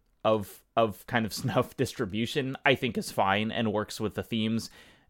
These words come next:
The problem more being, like, you know, if you don't put something in the text of the thing itself, then it's hard to include it as, as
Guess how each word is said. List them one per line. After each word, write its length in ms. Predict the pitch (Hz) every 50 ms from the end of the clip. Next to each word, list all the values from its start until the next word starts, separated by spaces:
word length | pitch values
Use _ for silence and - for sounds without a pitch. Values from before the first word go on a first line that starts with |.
| _ _ _ _ _ _
The 280 | 143 135 123 135 160
problem 520 | 147 - - - - 131 151 139 131 127 117
more 340 | 110 107 110 113 110 110 110
being, 460 | 92 87 110 107 104 101 98 95 95
like, 320 | 92 90 90 87 85 _ -
you 140 | - 110 113
know, 120 | 101 92 -
if 160 | - - - -
you 60 | 151
don't 180 | 160 170 170 -
put 160 | - 143 -
something 320 | - 131 107 - 120 107
in 120 | 104 101 95
the 60 | 90
text 400 | - - 113 110 - - - -
of 220 | 104 98 87 -
the 180 | _ 95 92 87 - _ _ _ _ _ _ _ _ _ _ _ _ -
thing 380 | - - - 135 123 113 107 101
itself, 680 | 92 - - - - 120 104 92 92 87 - - - - - _ _ _ _ _ _ _
then 300 | - 120 92 127 123 113
it's 160 | 110 101 - -
hard 300 | 120 117 117 113 101 -
to 120 | - 110
include 440 | 101 95 92 - - - 104 98 85
it 120 | 92 87 90
as, 200 | 87 85 - - _ -
as 300 | 101 92 - - -